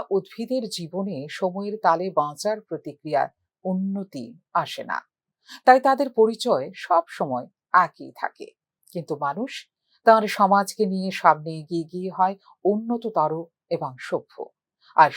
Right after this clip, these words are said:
সামনে এগোনোর এই যে প্রক্রিয়া, সেটি হলো সংস্কৃতি, যেখানে আক্ষরিক অর্থেই ত্রিপুরার মিশ্র সংস্কৃতিতে সময়ের সঙ্গে সমান তালে গুরুত্বপূর্ণ ভূমিকা পালন করে চলেছে গড়িয়া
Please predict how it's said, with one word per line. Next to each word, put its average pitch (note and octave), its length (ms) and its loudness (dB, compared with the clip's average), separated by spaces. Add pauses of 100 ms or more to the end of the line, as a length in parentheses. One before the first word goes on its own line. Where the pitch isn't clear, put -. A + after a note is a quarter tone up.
সামনে D#3 320 4 (100)
এগোনোর B3 340 -2 (280)
এই A3+ 160 0
যে C4 160 -6 (140)
প্রক্রিয়া, G#3+ 500 -2 (360)
সেটি D3+ 340 -4 (100)
হলো D3+ 200 -2 (300)
সংস্কৃতি, - 720 -2 (320)
যেখানে D3+ 460 -8
আক্ষরিক G3+ 520 0
অর্থেই F#3+ 380 -6 (360)
ত্রিপুরার G#3+ 440 6 (100)
মিশ্র F#3+ 300 -6 (200)
সংস্কৃতিতে E3 600 -6 (440)
সময়ের B3+ 480 2
সঙ্গে C3+ 320 -2 (140)
সমান F3+ 300 0 (120)
তালে E3 240 -2 (380)
গুরুত্বপূর্ণ A3 480 -2 (140)
ভূমিকা C3+ 340 -4
পালন C3+ 320 -2
করে C#3+ 280 -6
চলেছে C3 360 -8 (420)
গড়িয়া F#3 380 -4